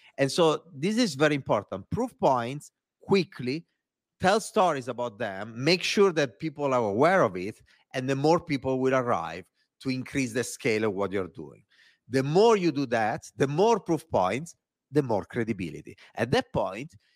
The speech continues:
you can start to talk about the enablers of those proof points, culture, this idea of love, respect, curiosity, optimism.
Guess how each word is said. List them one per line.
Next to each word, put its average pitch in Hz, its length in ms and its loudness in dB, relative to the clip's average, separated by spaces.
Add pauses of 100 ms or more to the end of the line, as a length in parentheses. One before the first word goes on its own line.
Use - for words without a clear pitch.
you 151 100 -8
can 175 160 -4
start 170 300 2
to 160 100 0 (100)
talk 147 400 4 (240)
about 131 340 0 (1000)
the 156 140 4
enablers 170 800 0 (220)
of 110 160 -6
those 113 160 -2
proof - 320 -2
points, 50 520 -6 (340)
culture, 143 680 -2 (360)
this 123 200 -8
idea 139 200 4
of 120 120 0
love, 120 540 2 (360)
respect, 123 800 -2 (120)
curiosity, 123 800 0 (220)
optimism. 104 680 -4